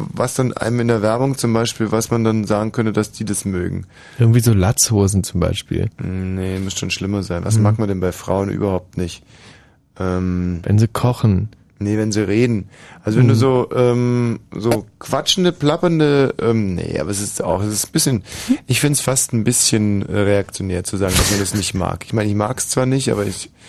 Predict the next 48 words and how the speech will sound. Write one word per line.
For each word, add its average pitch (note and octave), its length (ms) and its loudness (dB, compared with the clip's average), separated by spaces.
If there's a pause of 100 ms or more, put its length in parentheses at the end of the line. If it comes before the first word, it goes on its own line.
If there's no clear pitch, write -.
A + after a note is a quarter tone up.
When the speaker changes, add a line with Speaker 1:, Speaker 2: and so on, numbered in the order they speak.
(260)
Speaker 1:
muss A2 160 0
es A2 100 -2
ja A2 100 2
nicht G2+ 160 -2
sagen G#2 300 0
im F#2+ 120 -4
Radio, F2+ 380 -4
oder? C3 220 2 (480)
So, A2+ 240 2
ähm, A2 200 0 (100)
ich - 140 -8
bin D#3+ 120 0
auf, C3+ 220 -2
ein - 240 -8
bisschen C3+ 260 2
aufs - 180 -2
Glatteis G2 440 -2
jetzt - 240 -6
rausgeführt G2+ 500 -2
Speaker 2:
Mhm. E3 60 -2
Speaker 1:
worden F#2 200 0
von G2 160 -4
mir F2+ 140 -4
selber. F2+ 300 -4
Null C3 180 -2
drei A#2 140 2
drei A2 140 2
eins G#2+ 220 -2
siebzig G#2+ 300 -4
siebenundneunzig G2 460 -2
eins F#2+ 180 -2
eins G2 100 0
null. A#2 100 -2
Liebe A#2 120 2
Dame, G#2+ 280 0
ich F#2+ 100 -6
mag's G#2 400 -2
wirklich, A2 260 -2
wenn G2+ 100 -2
ihr F#2 140 -2
redet, F#2 260 -4 (300)
ruft D3+ 240 2
ihr A2 100 2
einfach A2+ 240 -2
an, A2 220 -2
sprecht - 460 -4
mit A2+ 120 -2
mir. G2+ 280 2